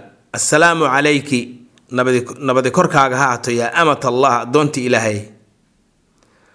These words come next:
Fa qaalad, waxay tidhi, "Wa calayka assalaam, adigana nabadgelyo korkaaga ha ahaato, yaa akhaa Abi Darda, Abi Darda walaalkiyow." Walaalnimada waan soo aragnayoo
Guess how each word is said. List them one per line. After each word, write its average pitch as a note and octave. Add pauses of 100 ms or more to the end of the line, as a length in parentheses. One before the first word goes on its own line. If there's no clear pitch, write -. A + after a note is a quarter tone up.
(300)
Fa C3+
qaalad, F3
waxay D#3
tidhi, C#3
"Wa C3
calayka D3+
assalaam, A2 (920)
adigana A#2+
nabadgelyo B2
korkaaga A#2+
ha C3+
ahaato, B2
yaa A2+
akhaa B2+ (480)
Abi C#3+
Darda, A#2 (680)
Abi A2+
Darda A2
walaalkiyow." A2+ (2000)
Walaalnimada B2+
waan C3+
soo C#3
aragnayoo B2+